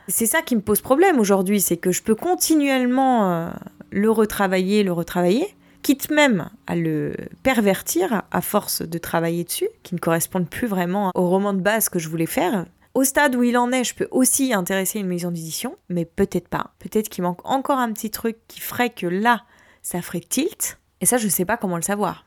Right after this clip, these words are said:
Et il y a que moi qui puisse prendre cette décision. Même dans l'optique où je le fasse encore relire à une personne qui pourrait me dire est-ce qu'il est prêt ou pas à être envoyé en maison d'édition,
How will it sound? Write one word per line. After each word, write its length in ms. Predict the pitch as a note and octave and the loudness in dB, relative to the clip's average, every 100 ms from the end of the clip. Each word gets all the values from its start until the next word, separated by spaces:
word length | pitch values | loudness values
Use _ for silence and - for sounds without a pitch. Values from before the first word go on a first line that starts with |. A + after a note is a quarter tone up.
| - | -2
Et 60 | G3+ | 4
il 40 | |
y 40 | |
a 60 | G#3 | 4
que 140 | G#3+ | 4
moi 340 | B3+ A#3 C4 C#4 - | 2 2 0 -4 -6
qui 120 | G3+ | -4
puisse 200 | G#3+ - | -2 -2
prendre 200 | A3+ F#3+ | 0 0
cette 140 | F#3+ | 0
décision. 480 | E3 D#3 A3+ A3+ E3+ D#3+ _ - | -2 -6 -4 -4 -6 -12 _ 0
Même 380 | A3 C4+ C#4+ | 2 4 4
dans 220 | A#3 A3+ A3+ | 4 6 6
l'optique 500 | B3 - C#4+ - G#3 | 4 2 -2 0 -2
où 20 | |
je 140 | F#3 | 0
le 60 | G#3 | 0
fasse 280 | A3+ A3 - | 0 0 0
encore 560 | B3 C4+ - C#4 G#3 G#3 | 0 0 0 0 0 4
relire 580 | C4+ C4 A#3+ E3 - - | 6 6 6 2 -6 -14
à 240 | - F3 F3 | -8 -4 -2
une 160 | E3+ | -2
personne 500 | G#3 G3+ - A#3 G#3 | -2 0 4 4 4
qui 120 | - | -2
pourrait 180 | - F#3 | -2 0
me 100 | F#3 | 0
dire 280 | F#3+ G#3+ F#3+ | 0 2 0
est-ce 180 | F3 - | 0 -4
qu'il 220 | - F#3 | -2 0
est 40 | |
prêt 320 | F3 - A3+ - | 0 0 0 0
ou 120 | F3+ | -2
pas 220 | G#3+ G3 | 0 2
à 80 | E3+ | 2
être 180 | E3 F3+ | -2 -2
envoyé 240 | F3+ G3 | 0 0
en 40 | |
maison 220 | F3+ F3 G3+ | 0 -2 0
d'édition, 640 | F3+ D3+ D3+ - G#3+ | -2 -4 -6 -2 -2